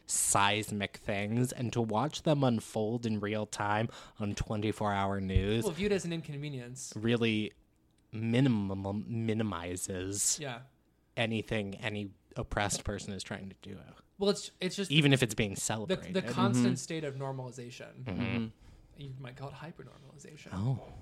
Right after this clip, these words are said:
Speaker 2: Which
Speaker 1: Oh.
Speaker 2: is an act-,
Speaker 3: That
Speaker 2: which is a, which is a
Speaker 3: three-hour
Speaker 2: term. Yeah,
Speaker 3: documentary.
Speaker 2: exactly. No, but hyper, I haven't seen the documentary, but isn't that basically what it's about?
Speaker 3: Yeah,
Speaker 2: It's just, like,
Speaker 3: it
Speaker 2: the,
Speaker 3: is.
Speaker 2: the, like, the gradual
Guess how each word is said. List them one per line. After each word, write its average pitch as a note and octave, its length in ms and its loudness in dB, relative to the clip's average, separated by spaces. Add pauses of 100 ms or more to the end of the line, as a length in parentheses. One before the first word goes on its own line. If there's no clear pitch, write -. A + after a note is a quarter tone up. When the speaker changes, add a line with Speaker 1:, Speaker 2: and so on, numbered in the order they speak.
(680)
Speaker 2:
Which E3 140 2
Speaker 1:
Oh. A3+ 60 4
Speaker 2:
is E3+ 60 8
an G#2+ 60 8
act-, G2+ 200 6
Speaker 3:
That B2+ 140 12
Speaker 2:
which F3 40 4
is D#3+ 60 -2
a, - 40 -2
which E3 120 6
is - 0 -
a - 20 6
Speaker 3:
three-hour C3+ 640 12
Speaker 2:
term. B2 60 2
Yeah, A#2+ 180 10
Speaker 3:
documentary. B2+ 560 6
Speaker 2:
exactly. D3+ 200 6 (260)
No, D4 80 6
but A#3 120 2
hyper, A#3+ 360 0
I G3+ 100 4
haven't A3 220 0
seen F3+ 180 -4
the F3+ 60 -4
documentary, G3 460 -2
but D#3+ 200 -4 (440)
isn't G#3 160 -2
that E3+ 160 -2
basically D3 260 -10
what C#3 100 -2
it's C3+ 100 -8
about? C3 280 -12 (120)
Speaker 3:
Yeah, G#2 220 2
Speaker 2:
It's - 80 0
just, E3+ 140 -6
like, E3+ 120 -6
Speaker 3:
it A2+ 80 0
Speaker 2:
the, G2 80 0
Speaker 3:
is. F#2 240 -2
Speaker 2:
the, D#3+ 200 -4
like, D#3 140 -10
the D#3+ 80 -10
gradual C#3 680 -10